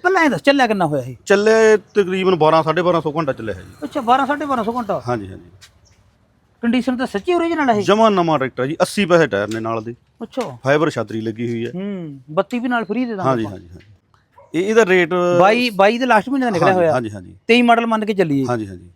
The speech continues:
Speaker 1: ਇਹਦੇ ਉੱਪਰ ਲੋਨ ਕਿੰਨੇ ਆ ਦੱਸਿਆ?
Speaker 2: ਇਹਦੇ ਲੋਨ ਦੱਸਿਆ ਜੀ ਤੁਹਾਨੂੰ ਛੇ ਲੱਖ ਦਾ ਹੋ ਜਾਊਗਾ ਜੀ।
Speaker 1: ਛੇ ਲੱਖ ਦਾ ਤਾਂ ਲੋਨ ਹੋ ਜੂ।
Speaker 2: ਹਾਂਜੀ।
Speaker 1: ਡਿਮਾਂਡ ਕੀ ਹੈ?
Speaker 2: ਡਿਮਾਂਡ ਇਹਦੀ ਸੱਤ ਪੰਦਰਾਂ ਦੀ ਹੈ ਜੀ।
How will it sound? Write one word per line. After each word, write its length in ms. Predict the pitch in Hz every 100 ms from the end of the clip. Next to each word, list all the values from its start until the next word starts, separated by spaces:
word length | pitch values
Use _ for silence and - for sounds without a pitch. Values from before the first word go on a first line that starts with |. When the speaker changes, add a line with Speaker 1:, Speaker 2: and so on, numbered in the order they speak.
| _ _ -
Speaker 1:
ਇਹਦੇ 140 | 226
ਉੱਪਰ 140 | 262 262
ਲੋਨ 200 | 226 220
ਕਿੰਨੇ 200 | 233 233
ਆ 40 |
ਦੱਸਿਆ? 300 | 226 277 320 - _ _ -
Speaker 2:
ਇਹਦੇ 220 | 165 196
ਲੋਨ 320 | 180 170 165 160 160
ਦੱਸਿਆ 240 | 151 -
ਜੀ 60 | 139
ਤੁਹਾਨੂੰ 160 | 147 147
ਛੇ 160 | 135
ਲੱਖ 200 | 123 -
ਦਾ 80 | 117
ਹੋ 100 | 95
ਜਾਊਗਾ 180 | 90 92
ਜੀ। 80 | 90
Speaker 1:
ਛੇ 240 | - 233
ਲੱਖ 180 | 240 247
ਦਾ 80 | 247
ਤਾਂ 100 | 254
ਲੋਨ 180 | 214 190
ਹੋ 140 | 165
ਜੂ। 120 | 139 123
Speaker 2:
ਹਾਂਜੀ। 260 | 117 98 90 -
Speaker 1:
ਡਿਮਾਂਡ 320 | 170 233 254 240
ਕੀ 160 | -
ਹੈ? 40 | 160
Speaker 2:
ਡਿਮਾਂਡ 320 | 185 190 202
ਇਹਦੀ 140 | 196
ਸੱਤ 200 | 151 -
ਪੰਦਰਾਂ 300 | 98 107 101
ਦੀ 120 | 98
ਹੈ 40 |
ਜੀ। 100 | 98